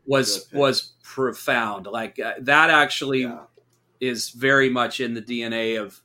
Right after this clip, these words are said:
Speaker 1: of, uh, the Retaliators, because what, what I loved about that movie, well, was many things I loved about it, but it, I felt like it really upped the ante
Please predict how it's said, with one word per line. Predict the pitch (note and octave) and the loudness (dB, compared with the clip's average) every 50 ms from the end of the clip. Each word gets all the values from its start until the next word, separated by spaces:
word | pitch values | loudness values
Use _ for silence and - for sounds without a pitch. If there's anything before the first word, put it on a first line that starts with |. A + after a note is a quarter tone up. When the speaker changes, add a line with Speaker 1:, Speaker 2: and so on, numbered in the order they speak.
| _ | _
Speaker 1:
of, | G#2 A2 G#2 F#2+ G2 G#2 | -8 -8 -8 -8 -8 -8
uh, | G#2 G#2 G2+ G2 G2 F#2 F2 - _ _ _ _ _ _ _ _ _ _ _ _ _ _ _ | -6 -4 -4 -6 -6 -8 -12 -14 _ _ _ _ _ _ _ _ _ _ _ _ _ _ _
the | D3 | -4
Retaliators, | C3 C3 B2+ - - D#3 D3+ D#3+ D#3 D3+ C#3 C3+ B2 A#2 A#2 A2 - - | -4 -2 -2 0 0 0 2 2 2 0 0 0 0 0 -4 -6 -6 -10
because | C3+ - - C3 A#2 A#2 A2+ - _ _ _ _ _ _ _ _ _ _ | -10 -6 -6 -6 -6 -6 -16 -20 _ _ _ _ _ _ _ _ _ _
what, | - B2+ C#3 E3+ G3+ - _ - - _ _ _ _ _ _ B2 | -8 -4 -4 -4 -4 -6 _ -20 -20 _ _ _ _ _ _ -18
what | A#2 B2+ C#3 C#3 C3+ | -8 -4 -2 0 2
I | C3 C3 C3 C3 B2 B2 B2 - _ _ _ _ _ _ _ _ _ | 2 2 2 2 0 -4 -10 -12 _ _ _ _ _ _ _ _ _
loved | B2 A#2+ B2+ C#3 C#3+ D#3 D#3+ C#3+ C3 C#3+ | -12 -4 -2 0 2 2 0 0 -2 -4
about | B2+ C3+ B2+ A#2+ A#2+ - | -2 -2 -2 -2 -2 -4
that | A#2+ A#2 G2+ | -6 -4 -4
movie, | A#2+ B2 | -6 -4
well, | B2 A#2+ | -4 -4
was | A#2 G#2+ G#2+ | -4 -6 -8
many | A2 A#2+ B2+ C3 C3+ B2+ | -6 -6 -4 -4 -4 -4
things | A#2+ - B2 A2+ G#2 - - - _ _ _ _ _ _ _ | -4 -6 -8 -8 -8 -12 -16 -18 _ _ _ _ _ _ _
I | - A2 | -12 -10
loved | G#2+ A#2+ A#2+ A#2 A2 A2+ | -6 -4 -6 -6 -6 -8
about | G2+ A2 G#2+ G#2 G2+ | -8 -6 -6 -6 -6
it, | G2+ - - _ _ | -8 -12 -14 _ _
but | B2 A#2 G#2+ G2+ - - - _ _ _ _ _ _ _ _ _ _ _ _ _ _ _ | -4 -4 -4 -6 -8 -16 -20 _ _ _ _ _ _ _ _ _ _ _ _ _ _ _
it, | C3 B2+ G#2+ G2 A#2 B2 B2+ C3+ C#3 | -8 -8 -6 -8 -10 -10 -8 -8 -4
I | C3+ C3+ | -4 -6
felt | C3+ - E3+ D#3+ D3+ | -4 -2 -4 -2 -2
like | C#3 D3+ D3 - C#3 | 0 -2 -2 -2 -4
it | B2+ A2 - | -6 -6 -6
really | A#2 A#2+ A#2+ B2+ C3+ C#3+ D3 D3 C#3+ C#3+ C3+ C3 C3 _ _ - | -10 -12 -10 -6 -4 0 0 2 2 0 -2 -2 -6 _ _ -6
upped | C3+ C3 B2+ - - - - | -4 -4 -4 -6 -12 -18 -10
the | B2 B2+ A#2+ A2 - G#2+ A#2+ B2 | -8 -8 -8 -8 -8 -6 -4 -4
ante | A#2+ B2 B2+ A2+ - - B2 A2 G#2+ G#2+ G#2 G2+ F#2 | -4 -4 -6 -8 -8 -10 -10 -10 -10 -10 -12 -14 -16